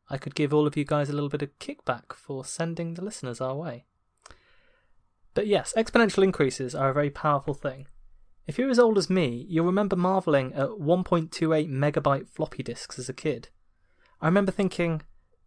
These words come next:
"That could hold all of the novels that you could ever write in dot text form."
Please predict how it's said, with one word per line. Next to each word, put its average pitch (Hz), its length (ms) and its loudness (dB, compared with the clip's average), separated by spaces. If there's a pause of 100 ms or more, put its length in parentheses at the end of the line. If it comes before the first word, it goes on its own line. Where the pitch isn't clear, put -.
"That 233 180 4
could 180 120 2
hold 156 340 2
all 170 240 4
of - 80 0
the 170 60 4
novels 139 500 0
that 139 100 -6
you 135 100 -2
could 143 140 4
ever 165 200 6
write 139 360 0
in 120 200 -6
dot 139 240 0
text - 360 -2
form." - 360 -10